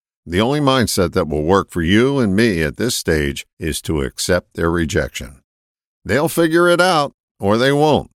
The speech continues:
That's the reality we refuse to face. It's not giving up.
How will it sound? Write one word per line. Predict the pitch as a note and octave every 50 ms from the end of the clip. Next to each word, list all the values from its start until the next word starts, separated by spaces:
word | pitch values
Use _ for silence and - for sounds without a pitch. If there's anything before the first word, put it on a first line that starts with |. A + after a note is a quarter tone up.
| _ _ _ _ _ -
That's | - C3+ F3 E3+ - -
the | - A#2+
reality | A#2 A#2+ A2+ G#2+ G2+ G#2+ G#2 G#2+ A#2 G#2+ G#2
we | F2+ E2+ D2+
refuse | D2 C#2 D2+ D2+ - - - - G2 F#2+ F#2+ F2+ -
to | - G#2+
face. | - - G#2+ E2 C#2 - - - - - - _ _ _ _ _ _ _
It's | - D#3+ - -
not | D#3+ E3 F#3 F#3 -
giving | - A#2 F#2+ F#2 F2 E2+
up. | G2 G2 D2+ -